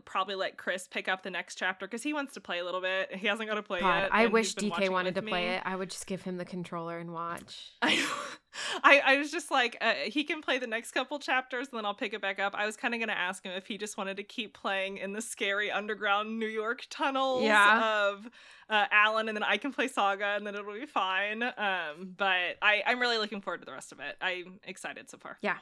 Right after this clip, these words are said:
Speaker 2: me too. Okay. My, my wrap-up thoughts are super similar. So I, I've
Speaker 1: Mm.
Speaker 2: been really enjoying it. My only complaint is just the navigation in the dark area. I, I'm j-, it's just bad for me.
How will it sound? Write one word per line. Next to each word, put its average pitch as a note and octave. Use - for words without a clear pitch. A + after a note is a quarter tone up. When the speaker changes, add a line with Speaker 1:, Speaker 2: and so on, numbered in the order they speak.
Speaker 2:
me G#3+
too. F#3+
Okay. A3
My, B3
my B3+
wrap-up F#3+
thoughts E3+
are F#3
super -
similar. -
So E3+
I, F#3+
I've F#3+
Speaker 1:
Mm. -
Speaker 2:
been G3
really F#3
enjoying E3+
it. E3
My F#3+
only F#3
complaint F3+
is F3+
just -
the F#3
navigation E3
in E3+
the E3+
dark E3+
area. F3+
I, G3
I'm F#3
j-, -
it's -
just -
bad -
for -
me. G3+